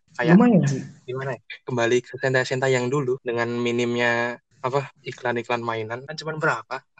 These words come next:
Speaker 1: mainan yang di, baru di milking sama Bandai Dikira Major, baru dikit banget kan.
Speaker 2: Eh, iya, changernya juga begitu doang,
Speaker 1: Cuma
Speaker 2: kan?
Speaker 1: dua. Changer satu, Mecha, gitu doang.
Speaker 2: Mm-mm.
Speaker 1: Kecil. Terus tadi, tadi itu rilis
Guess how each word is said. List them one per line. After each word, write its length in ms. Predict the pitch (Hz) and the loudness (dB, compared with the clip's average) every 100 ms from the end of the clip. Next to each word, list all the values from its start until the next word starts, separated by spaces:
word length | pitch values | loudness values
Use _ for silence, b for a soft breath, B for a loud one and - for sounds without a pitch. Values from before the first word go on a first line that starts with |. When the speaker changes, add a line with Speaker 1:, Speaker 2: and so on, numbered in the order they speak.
| _ | _
Speaker 1:
mainan 300 | - 110 110 | -16 -14 -12
yang 200 | - 113 | -12 -12
di, 160 | 110 107 - _ _ - - - - | -12 -14 -16 _ _ -20 -20 -20 -20
baru 220 | - - 113 | -20 -10 -10
di 160 | 110 | -10
milking 400 | 110 110 110 113 | -8 -8 -8 -12
sama 180 | 107 113 | -6 -4
Bandai 280 | 110 110 113 | -4 -6 -6
Dikira 380 | 110 110 110 107 | -6 -6 -4 -4
Major, 340 | 110 107 117 | -8 -8 -10
baru 220 | 131 110 117 | -10 -16 -16
dikit 240 | 113 120 | -10 -8
banget 320 | 135 147 117 | -6 -6 -8
kan. 100 | 147 160 _ _ _ _ _ _ - | -14 -16 _ _ _ _ _ _ 0
Speaker 2:
Eh, 100 | 147 | 6
iya, 160 | 180 139 | 6 6
changernya 520 | 156 160 156 165 214 | 6 6 8 8 8
juga 160 | 196 165 | 10 10
begitu 220 | 156 165 | 8 8
doang, 300 | 170 220 151 156 | 10 10 8 6
Speaker 1:
Cuma 160 | 202 196 | 6 2
Speaker 2:
kan? 80 | |
Speaker 1:
dua. 240 | 143 156 113 - _ _ | -6 -6 -6 -10 _ _
Changer 300 | - 110 107 143 | -4 -2 2 2
satu, 600 | 156 143 123 _ 87 - _ _ | 4 2 0 _ -4 -4 _ _
Mecha, 520 | - 101 - 135 160 - _ _ - - - | -4 -4 0 0 0 -6 _ _ -20 -20 -12
gitu 280 | - 113 113 | -12 -6 -2
doang. 480 | 127 151 113 104 107 _ _ | 0 0 -2 -8 -14 _ _
Speaker 2:
Mm-mm. 360 | 180 180 160 165 | 6 8 6 4
Speaker 1:
Kecil. 260 | - 107 - _ - - - - | 0 -2 -2 _ -16 -14 -14 -12
Terus 220 | - 135 - | -2 -2 0
tadi, 420 | 117 113 117 117 120 _ _ _ - - - | -2 0 0 0 -2 _ _ _ -20 -20 -16
tadi 240 | - 110 113 | -6 -2 0
itu 160 | 117 120 | 0 -2
rilis 640 | 117 117 160 - - | -2 0 0 0 -2